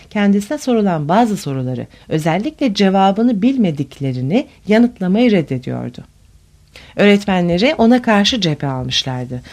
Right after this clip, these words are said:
Harvey'i sevmiyorlardı. O da buna pek aldırmıyormuş gibi görünüyordu. Aslında yapılanlar Harvey'in gururunu incitmişti.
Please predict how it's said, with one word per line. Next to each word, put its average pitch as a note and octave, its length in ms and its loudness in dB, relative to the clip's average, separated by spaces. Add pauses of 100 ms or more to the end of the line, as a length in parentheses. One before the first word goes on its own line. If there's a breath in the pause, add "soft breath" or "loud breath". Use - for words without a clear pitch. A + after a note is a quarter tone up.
Harvey'i F#3+ 380 4
sevmiyorlardı. C3+ 960 -2 (260 loud breath)
O A3+ 120 4
da G#3 120 4
buna A3 220 2
pek B3 280 -2
aldırmıyormuş G3 720 4
gibi C3 180 -10
görünüyordu. B2 580 -6 (1040 loud breath)
Aslında B3+ 380 0
yapılanlar G3 720 0 (160 loud breath)
Harvey'in F#3+ 460 4
gururunu E3 380 0
incitmişti. B2 640 -4